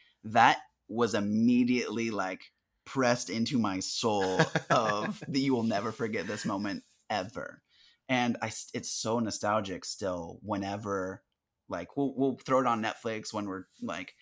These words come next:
Speaker 1: hanging out or we're,
Speaker 2: Yep.
Speaker 1: we're doing, we're playing some kind of game. We'll throw it on in the background, and just that sequence.
Speaker 2: Yes.
Speaker 1: It's so nostalgic.
Speaker 2: Yes.
Speaker 1: Love it. Uh,
Speaker 2: Every, every morning after school,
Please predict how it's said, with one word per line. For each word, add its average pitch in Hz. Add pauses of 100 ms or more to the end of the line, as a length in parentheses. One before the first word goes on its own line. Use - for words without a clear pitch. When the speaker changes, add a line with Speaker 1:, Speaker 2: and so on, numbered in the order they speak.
(120)
Speaker 1:
hanging 113
out 101
or 95
we're, 92
Speaker 2:
Yep. 123
Speaker 1:
we're 104
doing, 117
we're 107
playing 123
some 120
kind 120
of 101
game. 101 (300)
We'll -
throw -
it 113
on 107
in 107
the 98
background, 98
and 101
just -
that 120
sequence. -
Speaker 2:
Yes. -
Speaker 1:
It's -
so 113
nostalgic. 101
Speaker 2:
Yes. - (140)
Speaker 1:
Love 95
it. - (680)
Uh, 123
Speaker 2:
Every, 131
every 135
morning 131
after 117
school, 110